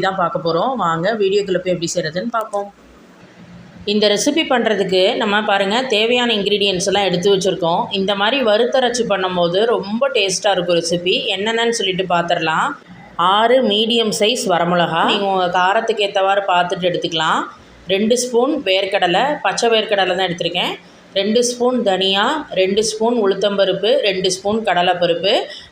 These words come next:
நான் நாலுமே ஒரே அளவா எடுத்து வச்சிருக்கேன். ஒரு ஸ்பூன் வெள்ளை எள்ளு எடுத்திருக்கேன். நீங்க வெள்ளை எள்ளுக்கு பதிலா கருப்பு எள்ளு யூஸ்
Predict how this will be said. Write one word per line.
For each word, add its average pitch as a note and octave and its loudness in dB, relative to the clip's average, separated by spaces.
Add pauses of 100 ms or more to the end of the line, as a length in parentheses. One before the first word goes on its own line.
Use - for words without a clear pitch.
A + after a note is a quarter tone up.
நான் G3 -4
நாலுமே G3+ 0 (120)
ஒரே G3+ 2 (120)
அளவா G3+ 2
எடுத்து F3 -2
வச்சிருக்கேன். F3+ -4 (420)
ஒரு B3 2
ஸ்பூன் C#4 -2 (120)
வெள்ளை G#3 2
எள்ளு G3 -2
எடுத்திருக்கேன். F3+ -2
நீங்க A#3+ -2
வெள்ளை F#3 2
எள்ளுக்கு F#3 -2
பதிலா F3 2 (100)
கருப்பு F#3 0
எள்ளு F3+ 2
யூஸ் F3 0